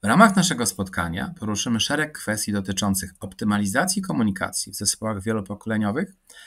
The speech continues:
ale jednocześnie uwzględnimy tutaj element analizy behawioralnej Extended Disk, który, mam nadzieję, pomoże w lepszym rozumieniu potrzeb drugiej osoby oraz uwypukli to, na co należy zwrócić uwagę, zarówno w komunikacji,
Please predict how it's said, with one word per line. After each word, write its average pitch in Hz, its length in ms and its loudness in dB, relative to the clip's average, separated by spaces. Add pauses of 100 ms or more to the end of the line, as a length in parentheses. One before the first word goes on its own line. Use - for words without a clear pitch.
(180)
ale 226 220 6
jednocześnie 170 800 4
uwzględnimy 113 480 0
tutaj 117 260 -6
element 113 400 -2
analizy 107 440 0
behawioralnej 95 720 0
Extended 87 480 -4
Disk, - 360 -4 (420)
który, 92 200 0
mam 151 220 8
nadzieję, 143 420 4
pomoże 104 420 0
w 87 60 -6
lepszym 135 340 2
rozumieniu 110 460 2
potrzeb 123 520 -2 (160)
drugiej 101 360 0
osoby 92 420 -2 (500)
oraz 190 320 8
uwypukli 117 540 -6
to, 165 360 6 (120)
na 107 160 -2
co 113 160 -2
należy 113 380 0
zwrócić 123 460 -4
uwagę, 95 360 -2 (280)
zarówno 143 440 0
w - 60 -8
komunikacji, - 800 -2